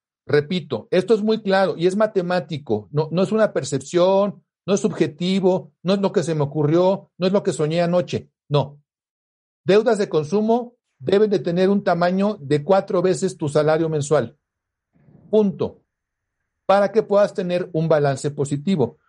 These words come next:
Oye, Marta, porque tú ganas, ganas muy bien, a lo mejor ganas cuarenta mil, cincuenta mil pesos al mes, que para México es muy buen salario. Sí, pero no tienes departamento, no tienes fondo de contingencia, no tienes,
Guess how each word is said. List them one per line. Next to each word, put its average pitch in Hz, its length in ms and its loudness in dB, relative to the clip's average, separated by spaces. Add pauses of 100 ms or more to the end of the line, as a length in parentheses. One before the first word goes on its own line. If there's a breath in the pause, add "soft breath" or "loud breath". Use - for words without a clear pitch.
(120)
Oye, 185 240 2
Marta, 196 340 0
porque - 240 -4
tú 202 360 0
ganas, 190 400 0
ganas 214 240 2
muy 190 160 0
bien, 202 320 2
a 175 40 0
lo 151 100 -4
mejor 180 180 -2
ganas 196 240 0
cuarenta 156 400 0
mil, 208 240 -2
cincuenta 151 360 0
mil 196 200 0
pesos 196 260 -2
al 170 140 0
mes, 240 180 0
que 160 100 -6
para 135 200 0
México 170 320 -4
es - 80 -4
muy 185 100 0
buen 196 140 2
salario. 214 500 0 (1400)
Sí, 226 320 -2
pero 165 400 2
no 180 180 0
tienes 254 260 0
departamento, 156 800 0
no 185 120 0
tienes 240 260 0
fondo 214 240 2
de 196 140 2
contingencia, 147 680 -2
no 208 140 2
tienes, 240 460 0